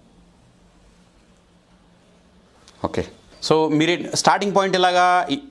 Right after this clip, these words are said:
ఇలా అన్నప్పుడు చూడండి, ఇక్కడ ఈ టిప్ దగ్గర, ఓకే, ఇక్కడ నుంచి ఇక్కడ నుంచి ఇక్కడ వరకు, ఇక్కడ వరకు ఇలా స్ట్రైట్ లైన్ గీసుకోండి.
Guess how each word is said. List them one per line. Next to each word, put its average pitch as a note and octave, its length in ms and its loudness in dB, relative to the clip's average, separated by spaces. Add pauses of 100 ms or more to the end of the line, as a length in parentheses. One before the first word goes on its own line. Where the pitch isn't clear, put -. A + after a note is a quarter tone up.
(340)
ఇలా D3+ 140 4
అన్నప్పుడు F3 280 -2
చూడండి, G3 240 0 (260)
ఇక్కడ C#3 140 0 (180)
ఈ C#3 100 -4
టిప్ E3 220 -4
దగ్గర, F#2 160 -2 (120)
ఓకే, G#3 140 -2 (520)
ఇక్కడ C#3 140 -2 (100)
నుంచి D#3 220 -2 (1500)
ఇక్కడ C#3+ 220 0
నుంచి D#3+ 220 0 (360)
ఇక్కడ B2+ 220 2
వరకు, F2 240 -4
ఇక్కడ A2+ 180 2
వరకు F#2 240 -6 (320)
ఇలా G2+ 120 2 (100)
స్ట్రైట్ D3 320 -2
లైన్ C3 200 -2
గీసుకోండి. F#2 380 -2